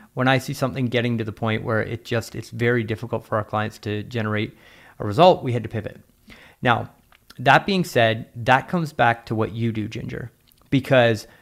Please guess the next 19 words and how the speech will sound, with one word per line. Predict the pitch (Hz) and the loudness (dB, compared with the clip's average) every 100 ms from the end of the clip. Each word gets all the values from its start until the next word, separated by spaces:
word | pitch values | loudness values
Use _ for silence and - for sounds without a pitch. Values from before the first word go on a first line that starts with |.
| - | -18
somebody | - - 156 170 180 180 | -4 2 4 4 4 2
who | 147 139 | 2 0
is | 120 120 107 | 0 -2 -4
going | - 123 135 151 | 0 2 2 -2
through | 147 131 127 120 120 - | -2 0 2 2 -2 -4
your | 117 120 | -2 -2
video | 110 120 123 123 | 0 0 2 0
blueprints | 113 110 - 139 202 - - _ _ _ _ - | 0 -4 -2 -4 -4 -8 -16 _ _ _ _ -2
and | 139 123 | -2 -2
creating | - 131 127 120 123 147 175 | -6 -4 -2 2 2 0 -2
content | - 131 127 123 131 120 120 | -2 0 0 0 -2 -2 -4
on | 117 110 | -6 -4
a | 104 | -4
weekly | 110 120 - 156 | -4 -4 -2 -2
basis | 131 120 113 120 113 - | 0 -2 -2 -6 -8 -8
in | 131 127 | -2 0
their | 135 | 2
local | 127 120 123 | 2 0 -2
marketplace, | 110 104 - - 143 156 165 | -2 -2 -4 -4 -2 -2 -6